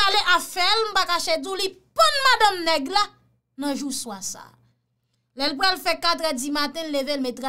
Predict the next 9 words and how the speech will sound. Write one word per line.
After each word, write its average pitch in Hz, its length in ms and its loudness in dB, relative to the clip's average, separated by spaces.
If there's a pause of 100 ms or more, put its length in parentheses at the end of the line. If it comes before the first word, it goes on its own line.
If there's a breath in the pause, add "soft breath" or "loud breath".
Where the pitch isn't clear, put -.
(100)
sou - 180 -8
li, 254 220 -6
lage 226 320 -6
pye, 233 240 -6
l 214 400 -14
ale. 202 320 -14 (1400)
A - 80 4
sis - 560 -2
è 508 160 4